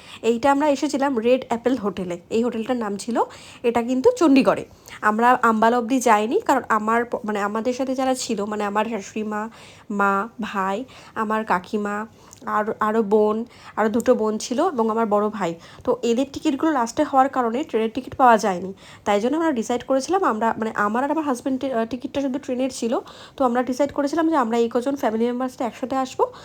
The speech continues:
তাই আমরা আর আম্বালা অবধি যাইনি, আমরা একেবারে সবাই মিলে ফ্লাইটে ব্যাক করার ডিসিশন নিয়েছিলাম। তাই জন্য বাকি আমাদের সাথে যে বন্ধুরা ছিল, তাদের ফ্যামিলি, তারা চলে গিয়েছিল, এতক্ষণ হয়তো ট্রেনে উঠে গেছিলো। আমরা সেদিন রাতে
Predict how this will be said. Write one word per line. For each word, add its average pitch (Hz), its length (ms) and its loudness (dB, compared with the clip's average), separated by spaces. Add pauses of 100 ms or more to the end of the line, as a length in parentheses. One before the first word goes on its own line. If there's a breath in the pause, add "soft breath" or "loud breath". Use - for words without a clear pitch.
(220 loud breath)
তাই 294 160 4
আমরা 233 340 2
আর 277 80 2 (100)
আম্বালা 214 340 0
অবধি 220 180 -2
যাইনি, 226 400 0 (200)
আমরা 226 200 0
একেবারে 226 300 -4
সবাই 233 200 -4
মিলে 240 160 -2
ফ্লাইটে 240 500 0 (360 loud breath)
ব্যাক 208 200 2
করার 269 160 2
ডিসিশন 220 320 -4
নিয়েছিলাম। 185 420 -4
তাই 202 180 -4
জন্য 233 160 -2
বাকি 233 360 -2
আমাদের 247 200 -2
সাথে 277 140 -2
যে 269 100 -2
বন্ধুরা 247 380 0
ছিল, 240 320 -2 (300 loud breath)
তাদের 247 180 4
ফ্যামিলি, 254 340 -2
তারা 233 200 0
চলে 214 240 0
গিয়েছিল, 233 400 0
এতক্ষণ 262 280 -4
হয়তো 247 180 -2
ট্রেনে 277 240 -2
উঠে 262 200 -2
গেছিলো। 247 360 -4 (400 loud breath)
আমরা 254 260 4
সেদিন 254 340 0
রাতে 247 320 0